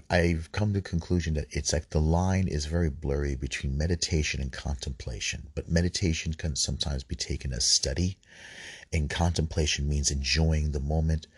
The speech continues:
in a sense, gazing, in a sense, reverencing, to reverence, to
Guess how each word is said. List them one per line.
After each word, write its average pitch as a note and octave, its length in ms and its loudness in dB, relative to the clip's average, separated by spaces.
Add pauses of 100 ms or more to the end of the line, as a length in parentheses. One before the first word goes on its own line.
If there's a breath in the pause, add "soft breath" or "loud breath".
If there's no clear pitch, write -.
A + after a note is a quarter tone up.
(440 loud breath)
in F2 120 4
a - 20 4
sense, B2 300 2
gazing, E2+ 720 2
in D#2 120 0
a D2 60 0
sense, - 600 4 (680)
reverencing, D2+ 1000 0 (120)
to C#2 280 -2
reverence, D2 840 2
to B1+ 340 -4